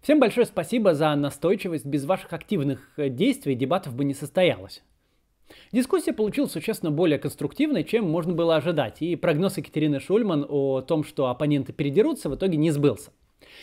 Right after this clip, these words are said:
Хотя вначале Навальный пытался вести себя агрессивно и обвинять меня во лжи,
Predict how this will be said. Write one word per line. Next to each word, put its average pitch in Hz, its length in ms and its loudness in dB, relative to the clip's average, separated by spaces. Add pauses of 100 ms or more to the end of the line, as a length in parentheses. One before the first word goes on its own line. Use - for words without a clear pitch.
(160)
Хотя 240 280 4
вначале 165 440 2
Навальный 165 680 2
пытался 160 460 0
вести 139 240 -4
себя 135 220 -2
агрессивно 165 640 2
и 139 60 2
обвинять 131 440 0
меня 117 140 -6
во 120 140 -4
лжи, 180 500 2